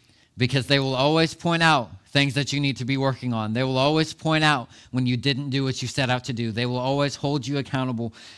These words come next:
and they will always tell you and get you right back in the, the right mindset. And they will get on your last nerve, but at the same time, you know that you can rely on them for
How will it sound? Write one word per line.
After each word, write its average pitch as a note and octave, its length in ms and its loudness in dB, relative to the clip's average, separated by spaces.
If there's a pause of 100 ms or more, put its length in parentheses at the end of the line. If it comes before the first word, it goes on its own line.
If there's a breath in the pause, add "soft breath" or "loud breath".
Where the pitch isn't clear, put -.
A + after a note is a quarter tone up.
(120 loud breath)
and B2+ 140 2
they C3 80 4
will B2 120 -2
always C3+ 440 0
tell C#3 280 0
you C3 200 -2
and A2 160 -4
get B2+ 240 -6
you A#2+ 80 -10
right A#2+ 200 0
back B2 260 -4
in A#2+ 120 -4
the, G#2+ 220 -4 (320 loud breath)
the B2 80 -4
right B2 200 2
mindset. A#2+ 540 -2
And A#2+ 100 -4
they C3+ 80 2
will C3+ 140 -2
get C3+ 240 0
on F3+ 160 4
your E3 140 0
last C3+ 340 2
nerve, B2 240 -2
but A#2 140 -4
at G#2+ 100 -14
the F2 60 -18
same C#3 340 -4
time, A#2 320 -4
you A2+ 80 0
know C3 320 2
that D3 240 -4
you C3 80 -6
can - 160 -6
rely A#2 300 -4
on A#2 180 -4
them G#2+ 160 -6
for - 240 -14